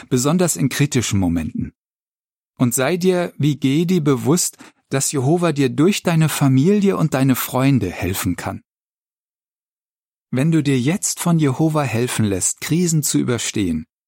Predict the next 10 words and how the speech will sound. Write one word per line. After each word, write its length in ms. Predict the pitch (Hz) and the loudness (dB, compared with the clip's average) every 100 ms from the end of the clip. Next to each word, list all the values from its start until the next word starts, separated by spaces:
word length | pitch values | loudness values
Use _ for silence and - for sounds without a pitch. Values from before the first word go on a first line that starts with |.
| _ _ _ _ | _ _ _ _
gibt 360 | 170 - - - | -2 -2 -4 -2
dir 140 | 127 | -2
das 360 | 120 170 202 - | 0 -4 -4 -4
die 180 | 131 - | -4 -4
Zuversicht, 920 | - 226 233 117 107 117 165 - - _ _ _ | 0 0 2 0 0 0 -2 -6 -14 _ _ _
dass 200 | 131 143 | -2 -2
er 100 | 127 | -2
auch 140 | 139 147 | -2 2
in 120 | 139 | 2
Zukunft 720 | - 240 254 - 92 85 - | 2 0 0 0 -2 -2 -10